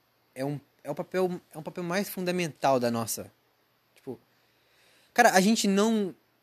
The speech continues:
a gente não estaria aqui se a gente não tivesse sentido co-, desconforto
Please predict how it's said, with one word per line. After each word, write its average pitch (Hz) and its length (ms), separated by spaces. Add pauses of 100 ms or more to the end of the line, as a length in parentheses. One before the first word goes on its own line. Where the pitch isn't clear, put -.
a 170 60
gente 185 160
não 214 80
estaria 180 340
aqui 170 380 (160)
se - 120
a - 20
gente 147 180
não 160 160
tivesse 143 340
sentido 143 560
co-, - 200 (100)
desconforto 151 1040